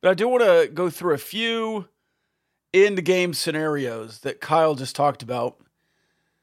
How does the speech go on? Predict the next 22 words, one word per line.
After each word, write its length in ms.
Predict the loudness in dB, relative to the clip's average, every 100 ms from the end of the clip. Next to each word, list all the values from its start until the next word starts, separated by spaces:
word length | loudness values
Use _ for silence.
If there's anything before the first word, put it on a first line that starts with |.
| _ _ _ _ _
I 200 | 2 4
liked 380 | 6 6 4 -2
the 80 | -6
play 500 | -2 0 0 -4 -8 _ _ _ _ _ _ _ _ _
to 160 | -8 -4
Jalen 380 | 0 2 2 2
Tyson 520 | 2 2 0 -6 -8 _ _
to 160 | -6 -4
end 160 | 2
regulation, 680 | 4 2 0 -4 -4 -6 -8 -14 _ _ _ _ _ _
but 300 | 2 2 0 _ _ _ _ _ -4
it 160 | -2
was 160 | -2 -4
tied, 400 | 2 4 4 2
right? 280 | 2 0 -2 _ _ _ _ _ _ _ _ _ _ _ _ _
You 120 | -4
didn't 260 | 0 0 2
need 160 | 0
to 80 | 0
take 240 | 2 2 0
a 20 |
three. 380 | -4 -2 -4